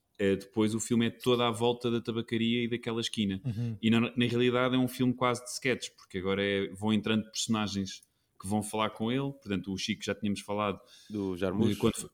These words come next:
Speaker 1: do Jarmusch que vai fil-, fumar o último cigarro com o Oggy. Tens o, um, um, um, ai, o Michael J. Fox maluco a fazer, eh, eh,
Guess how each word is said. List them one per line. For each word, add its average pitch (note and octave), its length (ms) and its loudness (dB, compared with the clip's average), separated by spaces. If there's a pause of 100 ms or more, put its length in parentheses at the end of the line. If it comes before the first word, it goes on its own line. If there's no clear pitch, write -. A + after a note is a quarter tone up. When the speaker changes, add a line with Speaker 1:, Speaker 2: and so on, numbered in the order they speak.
Speaker 1:
do G#2 100 -4
Jarmusch G#2+ 420 4
que - 120 -14
vai G#2+ 180 0
fil-, - 320 -4
fumar G#2+ 340 -2
o G2+ 80 -2
último A2 340 0
cigarro G2+ 500 -2
com G#2 80 -4
o G2 80 -2
Oggy. A#2+ 500 2 (540)
Tens G#2+ 220 4
o, G#2+ 300 2
um, A2 520 4
um, A2+ 60 0 (480)
um, G#2+ 280 2
ai, A#2 240 -2
o F#2 200 -4
Michael A2 260 2
J. G#2 160 4
Fox - 360 0
maluco G#2 580 4 (180)
a F#2+ 40 -6
fazer, G#2 400 -2
eh, G2 380 0 (180)
eh, G2 460 0